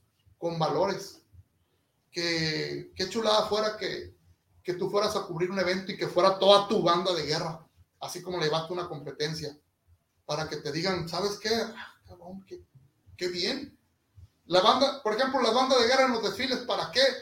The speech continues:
¿Para qué fueron creadas las bandas de guerra? Para engalanar los desfiles. O sea, que se metan al reglamento, que ahora hay muchos reglamentos, que saca un reglamento por allá, un reglamento por acá. Sí, pero para hacer un reglamento de bandas de guerra,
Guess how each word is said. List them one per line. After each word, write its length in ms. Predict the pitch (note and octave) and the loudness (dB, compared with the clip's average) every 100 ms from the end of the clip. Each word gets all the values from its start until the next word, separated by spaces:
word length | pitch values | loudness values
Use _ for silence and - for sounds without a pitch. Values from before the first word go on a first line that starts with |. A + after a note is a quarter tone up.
| - | -4
¿Para 200 | G3 F#3 | 0 0
qué 120 | B3+ A3+ | 0 0
fueron 340 | B3 C4+ B3 | 2 2 0
creadas 720 | A3+ F#3+ A3 B3 - - - _ _ _ _ - _ _ _ | 2 2 4 2 -2 -8 -18 _ _ _ _ -20 _ _ _
las 200 | E3+ F3+ | 2 2
bandas 300 | F3+ F3 D#3+ | 2 0 -4
de 80 | C#3+ | -4
guerra? 280 | C#3 - - - _ _ - _ _ _ _ | -6 -8 -16 -20 _ _ -20 _ _ _ _
Para 200 | F3 F3+ | -2 0
engalanar 760 | F3 D#3+ C#3+ C#3 D#3+ G3+ G3 - | -2 -4 -4 -4 -4 -4 -8 -14
los 140 | D3+ | -12
desfiles. 640 | C#3+ - E3+ D#3 - - - _ _ _ _ _ _ _ - | -12 -12 -12 -12 -14 -20 -20 _ _ _ _ _ _ _ -6
O 20 | |
sea, 160 | F3+ | -4
que 100 | - | -4
se 140 | - D3 | -6 -2
metan 380 | F3+ B3 C#4+ C4+ | 0 4 4 4
al 80 | |
reglamento, 880 | A3+ F3+ D3+ F3 B3 B3+ G#3+ G#3 - _ _ _ _ | 2 0 0 0 -2 0 -2 -2 -8 _ _ _ _
que 140 | A3 G#3+ | 4 8
ahora 320 | G3 A#3+ D4 | 8 10 8
hay 120 | D4 D4 | 6 0
muchos 260 | C#4+ D4 | -2 0
reglamentos, 600 | C4+ A3+ G3 C4+ C#4+ - | 2 2 0 -2 -2 -2
que 60 | - | -2
saca 200 | G#3 A#3+ | -4 -2
un 120 | C4 | 0
reglamento 460 | B3+ B3 A#3+ B3 G3+ | 0 0 -4 -8 -2
por 120 | G3+ | 0
allá, 200 | F#3 A#3+ | 2 2
un 80 | C4+ | 0
reglamento 460 | A#3 G#3+ A3+ A#3+ | -2 -4 -4 -6
por 140 | G3+ F3+ | -4 -6
acá. 440 | - C4 C4+ - - | -2 -2 -2 -8 -10
Sí, 280 | G#3+ C#4 B3 | -4 -2 0
pero 260 | G#3+ - | 0 0
para 200 | D#3 C#3+ | 0 0
hacer 280 | C3 F#3 A#3 | 0 0 2
un 140 | D4+ | 2
reglamento 640 | D#4 D4+ B3 F#3 F#3 F3 D3+ | 2 2 2 0 -2 -4 -4
de 100 | C#3 | -2
bandas 320 | D#3 F3+ A3 | -2 -2 -2
de 80 | G#3+ | -2
guerra, 400 | E3 F#3+ G#3+ | -2 -2 -4